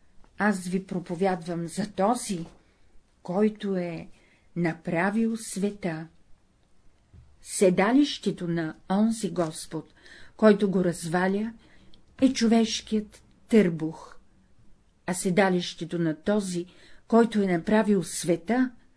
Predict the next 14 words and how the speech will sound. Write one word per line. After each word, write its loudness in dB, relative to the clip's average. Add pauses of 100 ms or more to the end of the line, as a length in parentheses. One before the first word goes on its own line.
(760)
е 6
на 8
друго 4
място. 0 (1120)
Той 6
е 4
в -8
човешката 0
душа, -6 (720)
в -18
човешкия -4 (380)
дух. -4 (1120)
Тия 6
хора, -4